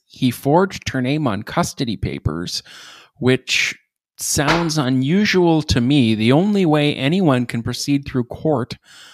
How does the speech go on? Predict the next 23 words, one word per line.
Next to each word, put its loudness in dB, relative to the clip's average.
without 0
somebody 0
else, -4
uh, 2
would 0
be 2
receiving 0
a 0
default -2
judgment, -2
meaning -2
you -2
went, -4
he 0
went 2
to -2
court -2
and -4
you 4
didn't -2
show -8
up, -8
or, 4